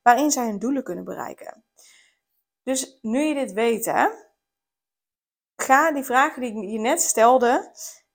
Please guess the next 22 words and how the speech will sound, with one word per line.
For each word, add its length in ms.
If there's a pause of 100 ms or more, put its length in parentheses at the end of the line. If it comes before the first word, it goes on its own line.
(460)
ga 180
je 140
die 120
beantwoorden. 760 (240)
Ga 240
die 120
beantwoorden, 460
maar 180
ook 540 (880)
zet 220
zo 140
meteen 180
echt 200
even 160
de 100
podcast 760
op 120
stil. 460 (180)
Schrijf 340
even 280
deze 260
vragen, 640